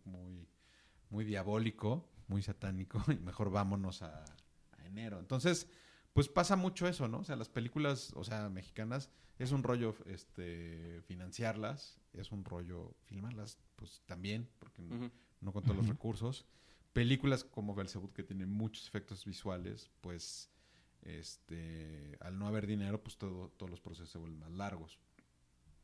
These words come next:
Speaker 1: Y después, pues, un poco pasa, pasa eso, que la, la distribuidora está buscando como ese momento de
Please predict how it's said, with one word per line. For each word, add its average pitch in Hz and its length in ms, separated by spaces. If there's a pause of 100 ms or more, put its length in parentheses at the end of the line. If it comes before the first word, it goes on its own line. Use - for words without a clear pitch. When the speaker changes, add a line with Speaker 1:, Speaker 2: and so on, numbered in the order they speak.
(200)
Speaker 1:
Y 90 400
después, 92 400 (180)
pues, - 180
un - 60
poco - 280
pasa, 92 360 (480)
pasa 87 240
eso, 101 180
que 85 100
la, 82 360
la 85 140
distribuidora 85 480
está 98 180
buscando 92 640
como 87 220
ese 98 140
momento 87 520
de 80 220